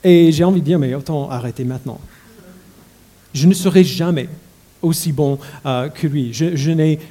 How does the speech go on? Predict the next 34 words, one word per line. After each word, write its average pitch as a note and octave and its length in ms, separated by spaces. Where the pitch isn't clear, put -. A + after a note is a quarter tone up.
je D3 160
n'ai C#3 100
pas G#3+ 220
sa D#3 160
foi, B2+ 300
visiblement. E3 520
Il D3+ 60
y D3+ 40
a D#3+ 40
un E3+ 60
truc F#3+ 220
qui F3+ 160
cloche. - 420
Je C#3 120
ne G#3 100
serai F3 300
pas F3 280
aussi D3+ 280
bon C3+ 260
que - 100
lui. B2+ 240
Alors D#3+ 140
peut-être A3+ 280
pas. B2+ 240
Mais F3 220
si - 220
Paul A3+ 180
a F3 60
raison D#3 280
ici, D#3+ 260
je D#3 100
n'ai C#3 80
pas E3+ 180
besoin C3 440